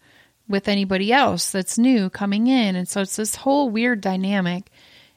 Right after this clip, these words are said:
And I was here for years, and literally, I was just writing by myself in my living room for the first fifteen years I was here. And one of those songs that I just wrote out of pure worship happened to take flight, and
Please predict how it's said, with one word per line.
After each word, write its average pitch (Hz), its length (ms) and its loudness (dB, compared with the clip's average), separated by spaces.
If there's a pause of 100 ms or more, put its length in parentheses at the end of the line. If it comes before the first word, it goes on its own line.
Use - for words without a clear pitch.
(120)
And 220 140 0
I 254 100 4
was 311 180 -2
here 277 200 0
for 233 520 0
years, 202 640 0
and 196 440 -4 (800)
literally, 240 640 0
I 233 140 4
was 254 140 4
just 269 260 -2
writing 277 400 4
by 247 140 4
myself 240 480 0
in 220 80 -2
my 202 180 0
living 214 400 2
room 185 160 -2
for 196 160 -4
the 190 100 -2
first 208 320 -4
fifteen 208 460 -4
years 220 260 0
I 190 100 0
was 196 140 -4
here. 214 360 -2 (680)
And 190 380 2
one 202 220 4
of 240 80 4
those 247 220 4
songs 220 640 2
that 202 140 0
I 196 180 4
just 226 340 -2
wrote 226 380 2
out 202 140 2
of 196 140 -4
pure 277 360 2
worship 214 680 -2 (440)
happened 208 460 0
to 196 60 -2
take 220 340 -4
flight, 220 520 2
and 190 300 -2